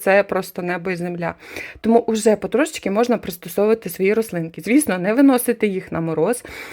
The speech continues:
бути акуратним з провітрюванням, тому що я оце все контролюю зараз. Не залишайте ні в якому разі, коли ви там йдете на роботу,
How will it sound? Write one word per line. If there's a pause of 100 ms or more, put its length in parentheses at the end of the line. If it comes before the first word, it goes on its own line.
(140)
бути
акуратним
з
провітрюванням,
тому
що
я
оце
все
контролюю
зараз.
Не
залишайте
ні
в
якому
разі,
коли
ви
там
йдете
на
роботу,